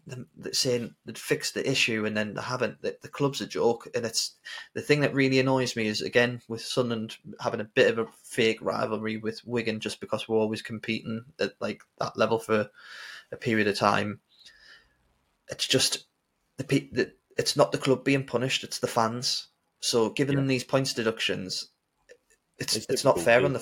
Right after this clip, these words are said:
Speaker 1: fans. It's
Speaker 2: I mean, we had that two seasons ago as well with points deductions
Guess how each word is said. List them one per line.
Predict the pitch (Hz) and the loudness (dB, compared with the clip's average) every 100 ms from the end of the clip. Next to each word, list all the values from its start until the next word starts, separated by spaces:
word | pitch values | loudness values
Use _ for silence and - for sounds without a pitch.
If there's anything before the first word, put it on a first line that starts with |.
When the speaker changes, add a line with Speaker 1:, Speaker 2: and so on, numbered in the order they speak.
| 117 | 0
Speaker 1:
fans. | 113 135 - | 0 -2 -6
It's | 113 - 98 | -4 -2 -2
Speaker 2:
I | |
mean, | 101 101 | -2 0
we | 107 | 0
had | 90 80 | 0 0
that | 76 73 - _ _ _ _ _ _ _ _ _ _ _ _ _ - _ | -4 -4 -12 _ _ _ _ _ _ _ _ _ _ _ _ _ -20 _
two | - 80 | -4 -2
seasons | 71 78 73 69 | -2 -6 -6 -6
ago | 71 69 | -2 -2
as | 69 | -2
well | 73 71 | -2 -2
with | 69 69 | -2 -4
points | - 65 - | -6 -6 -10
deductions | 67 - - - - - | -8 -8 -8 -14 -14 -18